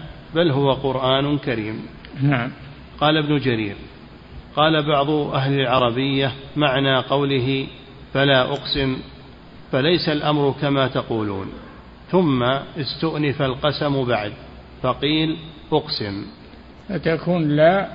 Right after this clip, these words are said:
Speaker 2: على بابها نافية، لا، أي ليس الأمر كما تظنون من اعتقاد الجاهلية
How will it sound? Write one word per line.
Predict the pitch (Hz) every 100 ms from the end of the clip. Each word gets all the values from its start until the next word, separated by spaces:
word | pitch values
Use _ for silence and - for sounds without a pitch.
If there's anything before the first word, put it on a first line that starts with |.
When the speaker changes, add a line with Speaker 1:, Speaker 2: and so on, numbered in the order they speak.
| - - -
Speaker 2:
على | 156 170 185
بابها | 175 143 127 135 135 143 - - - - - - - - - -
نافية، | 160 165 139 139 135 139 139 - - - - - - - -
لا، | 156 151 151 180 - - -
أي | 156 151
ليس | 175 175 170
الأمر | 151 156 143 175 165
كما | 165 165 165
تظنون | 160 151 143 151 147 160 123 123 - - - - - - - - - - 156
من | 147
اعتقاد | 127 - 147 160 151
الجاهلية | 147 143 147 143 127 147 151 127 127